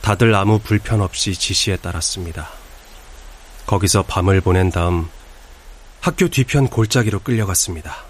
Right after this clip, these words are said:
그때쯤엔 애초에 목적이 부역자를 가리는 거였든 아니었든 다 중요하지 않았죠.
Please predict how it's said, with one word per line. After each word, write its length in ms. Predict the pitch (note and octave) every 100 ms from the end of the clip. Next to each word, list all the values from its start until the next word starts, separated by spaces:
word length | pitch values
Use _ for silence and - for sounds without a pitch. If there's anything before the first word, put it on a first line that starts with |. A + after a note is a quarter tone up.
| - - - - - - - - - - - - - - -
그때쯤엔 680 | - - G#2 - G#2 G#2+ F2 - - - - - - - -
애초에 360 | A#2 C3+ D#3 D#3
목적이 480 | A#2+ A2 D3 C3 C3+
부역자를 760 | - A2 B2+ B2+ - B2 B2
가리는 480 | A2+ - G#2 A2 A2
거였든 840 | G#2+ G2+ G2 - - - G#2 G2+ G2
아니었든 680 | F2+ F2+ F#2+ - - F#2 E2 - - - - - - - - - - -
다 140 | -
중요하지 440 | G2 - F#2 E2+ F2
않았죠. 420 | D2 D2+ - -